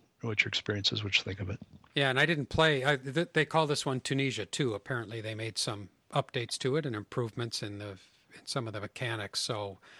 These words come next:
Speaker 2: I don't have anything to compare it to, but yeah, I will report on that once, once I get that done. I found somebody that wants to play it with me, so
Speaker 1: Good.
Speaker 2: I'll keep you informed.
Speaker 1: Good.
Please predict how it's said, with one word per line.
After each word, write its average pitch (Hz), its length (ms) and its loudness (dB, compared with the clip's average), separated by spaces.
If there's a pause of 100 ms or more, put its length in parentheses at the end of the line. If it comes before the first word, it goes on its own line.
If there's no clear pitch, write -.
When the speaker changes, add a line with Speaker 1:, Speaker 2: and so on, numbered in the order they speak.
(160)
Speaker 2:
I 147 80 4
don't 139 140 4
have 120 140 0
anything 113 280 -4
to - 80 -16
compare 120 400 -2
it 101 160 -6
to, 101 140 -8
but 101 220 -10
yeah, 135 160 -2
I 131 80 2
will 135 180 2
report 110 400 -6
on 98 140 -8
that 98 240 -8
once, - 320 -10 (420)
once 107 200 -10
I 107 60 -6
get 101 200 -8
that 101 200 -10
done. 110 200 -4
I 107 80 -2
found 127 260 0
somebody 107 260 -4
that 101 120 -8
wants 110 240 -6
to - 80 -8
play 127 200 -2
it 101 60 -4
with 101 220 -10
me, 135 100 -4
so 110 300 -4 (360)
Speaker 1:
Good. 196 200 12 (200)
Speaker 2:
I'll 123 200 0
keep 147 240 0
you 147 80 2
informed. 139 420 0 (520)
Speaker 1:
Good. 165 220 10